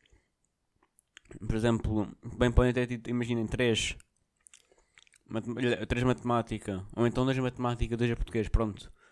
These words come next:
Mas sempre a esforçarem-se e o caraças, e mesmo assim os professores não querem, não nos querem dar o dois, aliás, o três. E simplesmente fodem-se por causa dos exames, porque im-, imaginem como é que com a pressão aquela porra corre ma-, corre mal.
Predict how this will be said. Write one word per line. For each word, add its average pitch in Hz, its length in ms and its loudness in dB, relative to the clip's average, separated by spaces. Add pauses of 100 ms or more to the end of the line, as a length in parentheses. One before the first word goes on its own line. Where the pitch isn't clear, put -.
(280)
Mas 127 300 2
sempre 135 340 2
a - 20 6
esforçarem-se 131 680 2
e 113 40 -2
o - 40 -6
caraças, 120 560 0 (760)
e 117 240 -2
mesmo 127 180 4
assim 123 160 2
os 117 60 2
professores 113 280 -2
não 117 160 0
querem, 113 200 -6
não 113 140 -2
nos 110 120 -4
querem 110 200 -2
dar 107 120 -2
o 101 60 -4 (180)
dois, 104 360 -6 (1000)
aliás, 110 200 2
o 104 40 0
três. 98 360 -4 (1080)
E 120 80 -10
simplesmente 131 600 -6
fodem-se 139 360 2
por - 60 -10
causa 139 140 -2
dos 131 80 -8
exames, 139 400 -2
porque - 340 -2
im-, 123 360 6
imaginem 131 400 6
como 131 300 4
é 127 40 0
que - 100 -18
com - 120 -4
a - 20 2
pressão - 300 0
aquela 131 160 0
porra 131 220 2
corre 135 200 6
ma-, 117 100 -2
corre 117 220 -2
mal. 120 260 -2